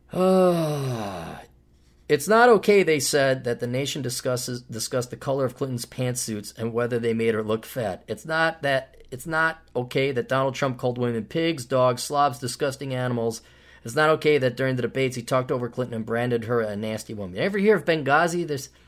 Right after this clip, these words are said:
you know, name calling versus letting children or your kids die is, eh, it's up to you.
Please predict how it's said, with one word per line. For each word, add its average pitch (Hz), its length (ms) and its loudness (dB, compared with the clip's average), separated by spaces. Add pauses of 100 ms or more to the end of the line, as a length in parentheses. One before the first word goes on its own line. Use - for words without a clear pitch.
(180)
you 175 80 -2
know, 135 120 4
name 220 340 6
calling 240 340 6
versus 170 280 0
letting 170 240 2
children 151 400 0
or 127 40 -2
your 123 160 0
kids 139 320 -2
die 101 260 -4
is, 95 240 -8
eh, 147 380 -10
it's 254 420 -4
up 247 200 -8
to 226 60 -10
you. 196 240 -6